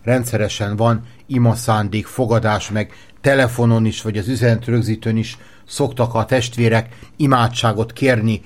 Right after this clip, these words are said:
különféle szándékokra. Ez jelenti, hogy én beteghordozó vagyok, mert azt a betegséggel küszködő embert, vagy azt az, éppen azt az örömteli szándékot is, a hálaadásunkat is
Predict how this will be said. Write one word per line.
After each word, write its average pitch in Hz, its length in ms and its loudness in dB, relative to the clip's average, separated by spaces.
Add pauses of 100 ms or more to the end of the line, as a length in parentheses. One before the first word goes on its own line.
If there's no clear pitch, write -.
(240)
különféle 120 680 2
szándékokra. 113 960 0 (680)
Ez 131 280 -2
jelenti, 117 500 0
hogy 120 220 0
én 127 320 0 (140)
beteghordozó 123 1080 0
vagyok, 107 440 0 (320)
mert 120 260 0
azt 117 240 0
a 113 260 2 (240)
betegséggel 120 1080 0
küszködő 117 540 -2
embert, 117 460 2 (280)
vagy 135 180 0
azt 135 200 -2
az, 135 140 0
éppen 151 300 2
azt 131 180 0
az 127 140 -2
örömteli 131 560 2
szándékot 120 720 2
is, - 280 0 (300)
a 104 100 -6
hálaadásunkat 120 1040 2
is 113 240 -4